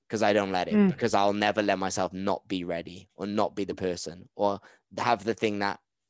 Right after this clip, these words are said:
Speaker 1: was against me at the age of eighteen.
Speaker 2: Mm.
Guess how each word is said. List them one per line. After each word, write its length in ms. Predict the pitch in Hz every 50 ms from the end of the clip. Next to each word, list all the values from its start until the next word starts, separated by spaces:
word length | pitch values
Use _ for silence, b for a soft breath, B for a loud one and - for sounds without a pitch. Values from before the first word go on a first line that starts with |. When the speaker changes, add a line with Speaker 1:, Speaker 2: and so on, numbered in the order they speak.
| _ _ _ _ _ _
Speaker 1:
was 280 | 95 98 107 113 104 -
against 440 | 107 87 107 104 98 95 - - 101
me 140 | 95 90
at 100 | 90 90
the 80 | - 95
age 180 | 92 92 87 90
of 80 | 87
eighteen. 460 | 90 87 90 - - 98 - - 101 _ _ _ _ _ _ _ _ _ _ _ _ _ _ _ _ _ -
Speaker 2:
Mm. 280 | 196 196 190 180 143